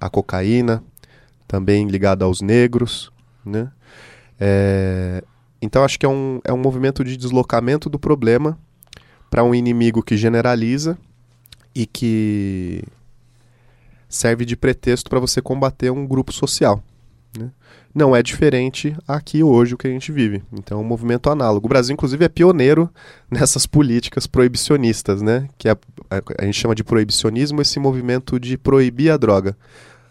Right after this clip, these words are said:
né? Essa perspectiva de que a droga é o problema, então você proíbe ela, e sendo proibida, o problema tá sanado,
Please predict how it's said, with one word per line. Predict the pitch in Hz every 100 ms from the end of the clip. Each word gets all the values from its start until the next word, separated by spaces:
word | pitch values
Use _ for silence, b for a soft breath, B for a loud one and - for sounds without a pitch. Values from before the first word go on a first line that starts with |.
| b
né? | 107 110
Essa | 107 -
perspectiva | 113 - 120 - 120 117
de | 113
que | - - 117 113 -
a | 110
droga | 107 113 107
é | 110
o |
problema, | - 143 127 131 151
então | 143
você | 131 127 131
proíbe | - 139 127 151 151
ela, | 117 139 170 b b b b b b b -
e |
sendo | - - 120 120
proibida, | - 131 131 123 135 156
o | 156
problema | 156 131 127 143 147 _ _ _
tá | 127
sanado, | - 147 113 95 95